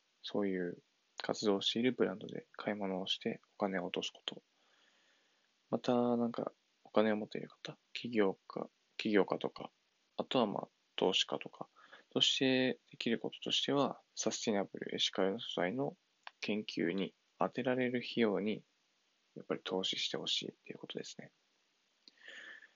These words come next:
で、まあ、この、今回のその、まあ、全部で三回ありましたけど、それで伝えたいことを、まあ、まとめますと、やっぱりこれから自分たちが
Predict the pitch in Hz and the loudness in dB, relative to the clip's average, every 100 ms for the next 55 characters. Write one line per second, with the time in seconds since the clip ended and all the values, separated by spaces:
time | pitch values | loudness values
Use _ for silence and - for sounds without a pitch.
0 | _ _ _ _ - 123 123 120 123 117 | _ _ _ _ 2 6 6 6 6 4
1 | - 120 120 - - 135 107 98 110 - | 2 2 2 -2 -8 0 2 2 0 -4
2 | 98 95 _ _ - - _ 110 101 113 | -6 -6 _ _ -20 -20 _ 0 4 4
3 | 101 85 - _ _ - - 104 101 90 | 4 4 0 _ _ -6 0 0 0 -2
4 | - - - - - - - 196 - - | -2 -4 -8 -6 -4 -4 -2 -2 -2 -4
5 | _ _ - _ - - 107 107 123 - | _ _ -20 _ -12 -4 -2 2 0 -2
6 | - 98 98 101 - 98 98 - - _ | -2 -2 0 -2 -2 -2 -2 -2 -4 _
7 | - 131 110 95 - - - 90 90 87 | -2 2 2 0 -6 -6 -4 -4 -2 -4
8 | 87 - 98 - _ _ _ _ _ _ | -8 -2 0 0 _ _ _ _ _ _
9 | _ _ _ _ _ - - - _ _ | _ _ _ _ _ -20 -20 -20 _ _
10 | - - _ - 110 113 110 - 120 123 | -20 -20 _ -4 2 4 4 6 6 6
11 | 131 127 127 131 120 123 147 147 - - | 6 6 6 4 4 2 4 2 2 0
12 | 52 | -4